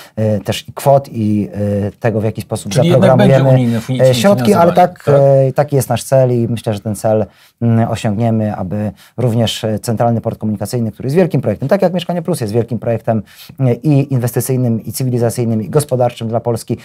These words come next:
Speaker 1: ale też niezbędnym, bo o ile, e, po prostu mieszkań brakuje, e, o tyle, no, ruch lotniczy rośnie w, e, bardzo dynamicznym,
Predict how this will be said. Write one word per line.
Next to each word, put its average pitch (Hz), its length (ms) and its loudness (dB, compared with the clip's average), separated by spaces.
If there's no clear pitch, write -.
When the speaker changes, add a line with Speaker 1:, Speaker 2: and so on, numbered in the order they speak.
Speaker 1:
ale 180 100 0
też 180 180 -2
niezbędnym, 143 520 2
bo 117 160 2
o 135 80 2
ile, 139 360 4
e, 120 520 2
po 135 80 -2
prostu 135 260 -2
mieszkań 117 260 -4
brakuje, 175 440 2
e, 135 160 4
o 143 120 2
tyle, 151 320 4
no, 143 360 0
ruch 151 220 0
lotniczy 135 360 -2
rośnie 127 500 0
w, - 180 -12
e, 117 420 -2
bardzo 123 340 0
dynamicznym, 113 800 -4